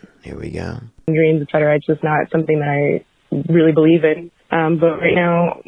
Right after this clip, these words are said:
Speaker 2: my entire family is in financial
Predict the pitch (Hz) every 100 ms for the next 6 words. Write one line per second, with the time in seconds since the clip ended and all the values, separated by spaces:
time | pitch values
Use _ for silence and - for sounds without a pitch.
0 | _ _ _ - 185 175 170 - 170 -
1 | 175 180 175 180 170 175 170 170 - 170
2 | 160 165 - 160 160 160 _ _ _ _
3 | _ - 180 196 208 202 196 190 185